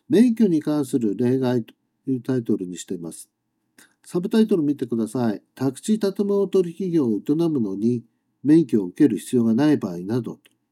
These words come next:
いうことなんですけれども、まず国地方公-、公共団体ですね。ち-、国地方公共団体。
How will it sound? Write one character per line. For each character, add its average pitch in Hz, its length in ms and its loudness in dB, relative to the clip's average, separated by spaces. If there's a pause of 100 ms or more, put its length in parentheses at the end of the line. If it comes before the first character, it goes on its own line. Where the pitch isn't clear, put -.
い 110 100 -4
う - 40 -6
こ 101 140 -8
と 95 160 -8
な 78 160 -14
ん 80 60 -18
で 73 120 -20
す - 100 -20
け 98 80 -12
れ 78 100 -16
ど 87 120 -18
も、 107 300 -4 (1120)
ま 208 160 4
ず 170 460 2
国 220 380 6
地 - 160 0
方 196 160 8
公-、 190 400 6 (220)
公 180 240 6
共 180 300 6
団 175 220 2
体 98 180 -4
で 131 60 -14
す - 100 -6
ね。 117 180 -2 (100)
ち-、 - 200 -2
国 185 300 2
地 - 180 0
方 160 160 4
公 156 240 2
共 147 280 4
団 131 180 0
体。 78 220 -10